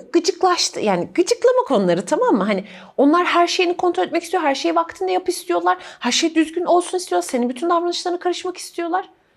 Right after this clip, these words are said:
Sen her şeyi ertelemeye başladın. "İstediğiniz gibi olmayacak kardeşim, ben böyle hayatta kalacağım." dedin. Çünkü bu benlik savaşı.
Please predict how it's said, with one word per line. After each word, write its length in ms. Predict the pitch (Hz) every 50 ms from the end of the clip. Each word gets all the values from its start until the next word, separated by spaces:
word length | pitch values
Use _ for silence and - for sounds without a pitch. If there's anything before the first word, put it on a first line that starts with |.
| _ _ _ _ _ _ _ _ _ _ _ _ _
Sen 320 | - - - 427 392 359 381 - -
her 220 | - 440 427 359
şeyi 200 | 339 - - 285
ertelemeye 540 | 302 359 - - 440 440 427 415 403 370 294
başladın. 420 | 254 254 247 - 240 233 262 262 -
"İstediğiniz 680 | - 277 - - - 349 339 - 349 370 370 381 359 339
gibi 140 | 339 359 359
olmayacak 480 | 370 370 359 339 302 269 262 262 262
kardeşim, 460 | - 311 311 302 285 277 - 277 277
ben 220 | 277 294 294 311 330
böyle 220 | 339 330 311 311
hayatta 380 | 285 254 233 240 - - 247 240
kalacağım." 520 | - 247 214 202 196 202 196 190 185 185
dedin. 180 | 180 180 196 214
Çünkü 260 | 214 - - 494 427
bu 160 | 311 233 214
benlik 380 | 226 226 220 214 202 - - 196
savaşı. 400 | - - 170 - 170 - -